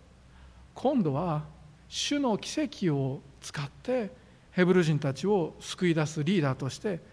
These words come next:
立ち上がったことでありました。再献身者、他にいますか？旧約に。エリアがそうだったんじゃないですか？エリアそうだった。エリア大預言者です。超有名な大衆伝道者です。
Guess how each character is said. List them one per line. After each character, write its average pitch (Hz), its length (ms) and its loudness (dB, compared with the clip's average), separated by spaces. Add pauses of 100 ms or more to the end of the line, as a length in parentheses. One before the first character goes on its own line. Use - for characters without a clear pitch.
(340)
立 160 140 0
ち - 140 0
上 151 120 6
が 151 100 2
っ 151 60 2 (100)
た 131 320 -2
こ 151 120 -6
と 147 140 -4
で 170 260 -2 (580)
あ 139 100 -2
り 139 100 0
ま 139 120 -2
し - 80 -8
た。 123 160 -10 (460)
再 190 300 4
献 196 260 2
身 220 120 0
者、 180 120 0
他 156 280 0
に 175 100 0
い 165 60 -2
ま 202 120 0
す - 80 -8
か？ 160 140 -2
旧 151 180 0
約 139 280 -2
に。 131 100 -4 (300)
エ 202 160 6
リ 214 120 6
ア 170 60 6
が 147 160 2
そ 185 160 -2
う - 20 -2
だ 151 100 0
っ 151 40 -2
た 151 100 -6
ん 143 60 -2
じ 139 80 -4
ゃ 139 60 -4
な 156 120 2
い 147 40 -2
で 131 80 -4
す - 100 -14
か？ 123 160 -10 (540)
エ 240 160 6
リ 208 100 6
ア 160 80 4
そ 262 160 -4
う - 20 -2
だ 180 100 0
っ 151 60 -6
た。 131 180 -8 (460)
エ 220 140 6
リ 226 140 4
ア 185 40 6
大 220 360 4
預 226 160 6
言 262 200 2
者 147 200 0
で 123 100 -6
す。 - 140 -12 (920)
超 240 540 2
有 220 320 4
名 254 260 2
な 226 320 2 (460)
大 233 260 4
衆 247 280 -2
伝 240 200 4
道 240 140 4
者 160 160 0
で 123 140 -4
す。 - 120 -14